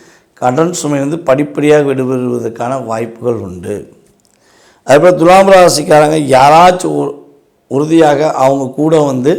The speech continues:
சுக்கிரனின் ஆதிக்கம் பெற்ற நட்சத்திரங்களான, சுக்கிரனின் ஆதிக்கம் பெற்ற நட்சத்திரங்களான பரணி நட்சத்திரம், அதே போல வந்து பார்த்தீங்கன்னா பூர நட்சத்திரம், அடுத்து பூராட நட்சத்திரம், இந்த நட்சத்திரக்காரர்களை உடன் வைத்துக் கொள்வது மிகப்பெரிய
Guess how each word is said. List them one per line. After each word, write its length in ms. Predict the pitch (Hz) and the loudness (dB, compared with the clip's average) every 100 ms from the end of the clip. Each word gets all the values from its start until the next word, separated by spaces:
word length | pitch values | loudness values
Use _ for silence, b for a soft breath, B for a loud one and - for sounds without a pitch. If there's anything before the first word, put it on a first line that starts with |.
| - B B B - | -6 B B B -10
சுக்கிரனின் 640 | 175 - 233 214 202 190 151 | -8 0 2 2 2 0 2
ஆதிக்கம் 360 | 156 170 170 160 | 2 0 -4 -4
பெற்ற 180 | 147 151 143 | -4 -4 -6
நட்சத்திரங்களான, 800 | - 147 147 143 139 135 123 135 123 - - _ _ _ _ _ - | -4 -6 -4 -6 -2 -2 0 -2 -6 -10 -20 _ _ _ _ _ -8
சுக்கிரனின் 560 | 143 170 156 156 202 - - - 131 | -4 -2 0 -2 -4 -8 -14 -2 0
ஆதிக்கம் 400 | 156 170 160 147 | 0 -2 -6 -6
பெற்ற 300 | 147 131 156 139 | -8 -6 -4 -4
நட்சத்திரங்களான 720 | - 139 139 131 131 123 120 147 - - b b b - | -6 -8 -8 -4 -2 -2 -2 -4 -4 -14 b b b -2
பரணி 280 | 123 139 156 147 | 0 2 0 -2
நட்சத்திரம், 440 | 127 123 120 170 - b b b b - | -4 -4 -2 -4 -6 b b b b 0
அதே 120 | 135 147 | 0 2
போல 100 | 151 | 0
வந்து 160 | 147 143 | 0 -2
பார்த்தீங்கன்னா 400 | 139 135 131 156 156 127 117 113 | -2 -2 -4 -2 0 -2 -2 -6
பூர 120 | - 156 147 | -2 0 0
நட்சத்திரம், 420 | 120 120 135 185 - b b b - | -4 -6 -4 -6 -10 b b b 0
அடுத்து 200 | 135 160 160 | 0 0 -2
பூராட 260 | 151 147 139 113 | 2 4 2 0
நட்சத்திரம், 400 | - - - - _ _ 135 | -8 -18 -20 -20 _ _ -4
இந்த 140 | 156 151 | -2 0
நட்சத்திரக்காரர்களை 840 | 143 175 180 165 160 143 139 135 165 135 | 0 0 0 0 0 0 0 0 -4 -2
உடன் 220 | 139 156 147 | -2 -2 -2
வைத்துக் 280 | 139 139 131 | -4 -6 -8
கொள்வது 320 | 127 123 156 - 131 | -6 -6 -8 -8 -6
மிகப்பெரிய 420 | 139 147 151 | -4 -4 -2